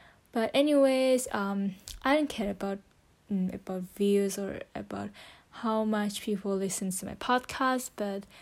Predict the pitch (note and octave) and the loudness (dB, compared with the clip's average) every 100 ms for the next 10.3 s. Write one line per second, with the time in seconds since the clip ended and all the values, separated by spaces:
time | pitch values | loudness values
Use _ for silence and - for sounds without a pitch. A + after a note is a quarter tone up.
0 | - - - _ C4+ C4+ C#4+ C4+ B3+ A#3 | -20 -20 -20 _ 0 4 4 4 2 4
1 | A3+ A3 - G#3+ G#3 G3+ - B3 B3+ C4+ | 2 0 2 2 2 0 -2 0 2 0
2 | C4+ C#4+ C#4 D4 D4 - A3+ A3 - A3 | 2 -2 0 0 0 0 -4 -4 -4 -4
3 | A3 - G#3 G#3 G#3+ - G3+ G3 G3 F#3+ | -4 -4 -4 -2 -4 -4 -4 -2 -2 -4
4 | F#3+ - - - - _ _ - G3 F#3+ | -6 -8 -20 -20 -20 _ _ -8 -4 -2
5 | F#3+ F#3 - _ _ _ A3+ G#3 A#3 - | -4 -6 -10 _ _ _ -8 -4 -4 -2
6 | A3 G#3+ G#3 G3 F3+ F3 - _ _ _ | -2 0 0 0 -2 -6 -10 _ _ _
7 | _ - A#3 - - F#3 F3+ G3 C4 - | _ -2 -2 -2 -4 0 2 2 2 -2
8 | - - - - - A3+ A3 G#3 G#3 - | -12 -20 -20 -16 -2 2 4 4 2 0
9 | G#3+ G3+ - - G#3 G3 F#3+ G3 - G3+ | -6 -8 -6 -2 0 -2 -6 -8 -8 -8
10 | F#3+ F#3+ F#3+ | -6 -8 -8